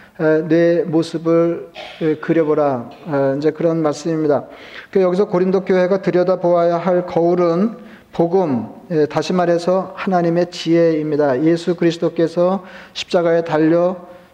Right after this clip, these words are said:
죽으시고 다시 사심으로 우리를 구원하여 하나님 자녀 되게 하시려고 하나님께서,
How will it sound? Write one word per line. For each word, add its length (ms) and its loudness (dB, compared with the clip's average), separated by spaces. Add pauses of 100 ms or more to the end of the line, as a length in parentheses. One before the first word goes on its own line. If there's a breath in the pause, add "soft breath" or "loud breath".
(120)
죽으시고 840 -2
다시 240 -2
사심으로 640 0
우리를 400 0
구원하여 400 0
하나님 320 -2
자녀 280 -2
되게 240 0
하시려고 840 -2 (320 loud breath)
하나님께서, 920 0